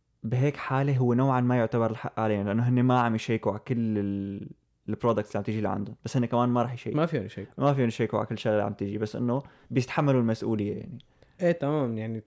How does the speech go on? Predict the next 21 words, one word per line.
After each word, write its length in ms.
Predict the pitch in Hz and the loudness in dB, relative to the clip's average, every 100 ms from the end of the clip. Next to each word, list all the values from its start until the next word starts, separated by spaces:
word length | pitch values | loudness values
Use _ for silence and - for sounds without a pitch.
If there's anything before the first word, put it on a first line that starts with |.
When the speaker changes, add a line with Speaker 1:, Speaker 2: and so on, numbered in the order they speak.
| - _ 147 | -16 _ -8
Speaker 2:
واحد 280 | 120 - | -6 -6
كاتب، 440 | 117 127 123 123 110 - | -6 -6 -4 -4 -6 -8
آه، 260 | 107 104 117 _ - - _ _ _ _ - 101 | -8 -8 -12 _ -20 -20 _ _ _ _ -14 -8
هذا 280 | 120 120 117 | -4 -2 -2
ال-، 220 | 113 - | -4 -6
هذا 260 | 113 127 117 | -6 -6 -6
الشيء 300 | 110 - 120 | -8 -4 -2
مثلا 360 | - 117 113 | -2 -4 -4
بيتحمل 500 | 110 110 - 127 117 | -6 -8 -4 -2 0
وقعة 320 | 117 110 110 113 | 0 -2 -4 -4
من، 340 | 113 107 98 - - | -2 -2 -6 -8 -8
من، 380 | 110 107 98 - - - - - - | -6 -4 -6 -10 -16 -14 -12 -12 -6
من 220 | 117 120 | -2 0
مترين. 400 | 117 113 107 104 - _ _ - | 0 -2 -4 -6 -14 _ _ -4
Speaker 1:
مم. 180 | 120 113 110 | -2 -2 -4
Speaker 2:
إيه، 60 | |
شو 260 | 107 156 156 | -6 0 0
بدهم 240 | 107 113 | 0 -2
يوصفوا 460 | 113 117 - 123 113 | 0 -2 -4 -2 -2
واحد؟ 300 | 117 120 110 | 0 -2 0
يلا، 340 | 120 117 127 | 0 0 0